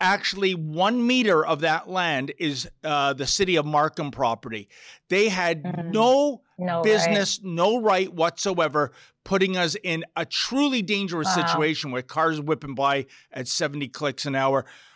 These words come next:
Speaker 1: What were your thoughts, uh, on this, uh, farewell speech?
Speaker 2: Well, I've only seen actual, like, clips of it. I never watched the whole thing, but there's one part which I'm pretty sure we're about to show people where I'm like, "Whoa, he is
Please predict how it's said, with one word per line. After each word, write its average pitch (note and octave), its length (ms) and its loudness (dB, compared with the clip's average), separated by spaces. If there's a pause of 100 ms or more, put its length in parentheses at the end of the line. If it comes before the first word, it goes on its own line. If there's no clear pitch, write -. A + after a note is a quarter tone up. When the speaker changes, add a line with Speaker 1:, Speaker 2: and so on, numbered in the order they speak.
(140)
Speaker 1:
What C#4+ 260 4
were F4 60 2
your A3 260 4
thoughts, E3 580 0 (120)
uh, C3+ 360 0
on C#3 300 -2
this, B2+ 320 -6
uh, A#2 260 -4 (220)
farewell C#3 560 0
speech? - 540 -12 (1400)
Speaker 2:
Well, B3 220 6
I've A#3 160 4
only D4 280 4
seen B3 320 2
actual, G3 600 0
like, D#3+ 240 -4 (100)
clips - 460 -2
of D3 140 -2
it. D3 180 0
I D#3 80 0
never E3 240 -2
watched D3+ 300 0
the D#3+ 100 -4
whole D3 400 -6
thing, D3+ 260 -2
but E3 140 -6
there's E3+ 240 2
one F#3 240 2
part F3+ 240 -2
which E3 220 -6
I'm E3 180 -4
pretty E3+ 200 -4
sure D#3+ 260 0
we're D3+ 160 2
about D3+ 240 -2
to D#3+ 80 -12
show C#3+ 280 -6
people D3+ 460 -2
where D3 360 2
I'm E3 280 -2
like, D3 280 -2
"Whoa, E3+ 760 2
he A3+ 300 -4
is A3 420 -2